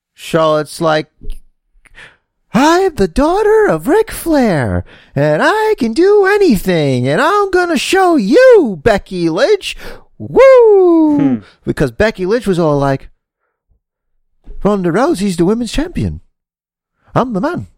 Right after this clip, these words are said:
Speaker 1: I won the two thousand nineteen Royal Rumble.
Speaker 2: Hmm.
Speaker 1: What's Charlotte? Why is she in there?"
Speaker 2: Hmm.
Speaker 1: And boom, almost as if to answer Becky Lynch's prayers, here she is, everybody.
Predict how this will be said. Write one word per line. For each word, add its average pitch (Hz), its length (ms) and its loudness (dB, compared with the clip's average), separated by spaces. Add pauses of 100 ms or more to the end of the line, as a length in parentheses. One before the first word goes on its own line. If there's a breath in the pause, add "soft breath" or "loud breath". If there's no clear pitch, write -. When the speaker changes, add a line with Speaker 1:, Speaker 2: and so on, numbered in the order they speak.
(260)
Speaker 1:
I - 40 -2
won 180 180 -2
the 139 40 -6
two - 140 -6
thousand 196 320 -4
nineteen 240 400 -2
Royal 302 200 0
Rumble. 359 440 -2
Speaker 2:
Hmm. 110 160 -10 (720)
Speaker 1:
What's 427 160 -2
Charlotte? 427 340 0 (300)
Why 277 260 -2
is 403 100 2
she 415 240 2
in 170 120 -2
there?" 92 240 -2 (120)
Speaker 2:
Hmm. 139 140 -2 (420)
Speaker 1:
And 123 520 -4
boom, 113 480 2 (260)
almost 208 400 2
as 175 120 -8
if 190 160 -4
to - 300 -4
answer 214 320 -2
Becky 170 360 -4
Lynch's 151 320 -4
prayers, 120 600 0 (420)
here 269 420 -2
she 294 240 -4
is, 277 400 0
everybody. 214 840 0